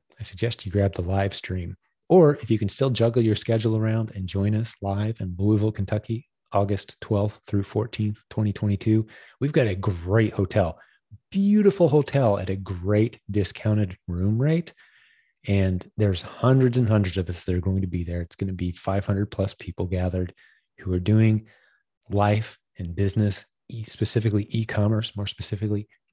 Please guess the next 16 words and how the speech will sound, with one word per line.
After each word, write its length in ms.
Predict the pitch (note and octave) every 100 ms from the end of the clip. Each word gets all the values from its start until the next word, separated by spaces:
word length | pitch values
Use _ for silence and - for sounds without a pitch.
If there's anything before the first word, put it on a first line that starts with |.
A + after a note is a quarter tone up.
| -
building 480 | A2 G#2+ A2 A#2+ -
Amazon 560 | G2+ G#2 G2+ G#2 G#2+
businesses 580 | G2 F#2+ G2+ F#2+ G2+ -
together. 480 | - G2 G2+ G#2 G2 _ _ _ -
We'd 160 | F#2
really 280 | G2 A2+ A2+
love 200 | F#2 F2+
to 80 | F2+
have 240 | - F#2+
you 80 | E2
there. 340 | E2+ G2 F2 - - - _ _ _ _ _
So 160 | -
hopefully 340 | F#2+ D3 - C3
you 200 | B2 A2+
found 320 | - A#2+ A#2+
this 300 | A#2 A2+ -